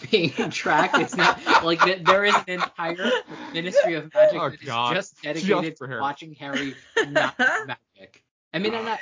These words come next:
Speaker 1: honestly, I could understand that given, like, their,
Speaker 2: Sure.
Speaker 1: probably their purported worry that he's associated with Voldemort. And
Speaker 3: Mm-hmm.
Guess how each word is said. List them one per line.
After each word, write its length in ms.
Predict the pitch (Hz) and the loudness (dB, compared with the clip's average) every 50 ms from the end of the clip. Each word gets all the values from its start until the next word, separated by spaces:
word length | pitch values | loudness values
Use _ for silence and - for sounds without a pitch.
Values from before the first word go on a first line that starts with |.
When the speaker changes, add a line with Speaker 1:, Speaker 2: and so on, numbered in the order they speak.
| - - | -8 -6
Speaker 1:
honestly, 480 | 165 214 247 285 269 - - 165 147 | -4 -4 -4 -4 -8 -12 -12 -10 -10
I 80 | 131 139 | -10 -10
could 180 | 135 - 175 | -12 -14 -12
understand 680 | - 156 196 240 240 160 127 - - - 139 156 156 143 | -12 -10 -10 -8 -8 -10 -10 -10 -12 -10 -8 -8 -6 -6
that 220 | 117 107 - - 123 | -6 -6 -8 -8 -8
given, 500 | 135 135 135 135 143 143 143 143 143 139 _ _ _ _ _ - | -6 -6 -4 -2 -2 -2 -2 -4 -8 -12 _ _ _ _ _ -10
like, 280 | 131 123 117 - 127 | -8 -8 -8 -10 -10
their, 180 | 117 127 123 135 | -10 -8 -8 -8
Speaker 2:
Sure. 200 | 196 349 381 - | -8 -8 -10 -12
Speaker 1:
probably 440 | - - 139 160 196 233 233 214 170 | -8 -4 -4 -4 -2 -2 -4 -6 -4
their 260 | 139 147 135 135 135 | -4 -4 -2 -2 -4
purported 600 | 135 - 147 131 127 - - 127 139 147 147 135 | -6 -6 -6 -8 -6 -6 -6 -4 -2 -2 -2 -4
worry 460 | 120 113 113 117 117 117 135 151 165 151 | -4 -4 -2 0 0 2 2 0 0 -2
that 340 | 131 123 117 113 113 113 - | -2 -2 -2 0 -2 -2 -4
he's 420 | - - 123 120 117 117 110 - - | -6 -6 -4 -2 -2 -2 -4 -6 -6
associated 720 | 127 113 110 - - 120 117 113 - - 113 117 117 113 110 | -6 -6 -4 -2 -2 -2 -2 -2 -2 -2 -2 0 0 -2 -2
with 180 | 113 110 101 - | -2 -4 -4 -4
Voldemort. 640 | - 107 110 110 123 120 120 123 135 143 147 147 - | -4 -4 -4 -2 -2 -2 0 2 2 2 2 0 -2
And 340 | - 117 120 120 120 117 113 | -2 -2 0 0 0 -2 -2
Speaker 3:
Mm-hmm. 320 | 185 180 196 196 196 196 | -2 -2 -2 -2 -4 -4